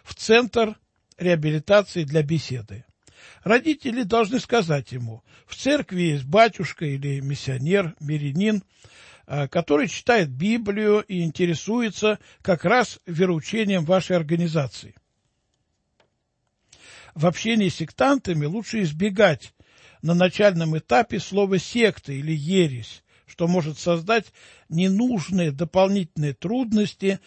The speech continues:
при установлении доверительных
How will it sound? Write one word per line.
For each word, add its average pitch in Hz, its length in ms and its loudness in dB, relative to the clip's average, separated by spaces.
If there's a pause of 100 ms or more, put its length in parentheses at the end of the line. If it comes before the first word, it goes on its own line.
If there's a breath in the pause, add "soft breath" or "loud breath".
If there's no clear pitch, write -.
(240 soft breath)
при 180 180 -2
установлении 170 1000 -2 (260 soft breath)
доверительных 175 1040 0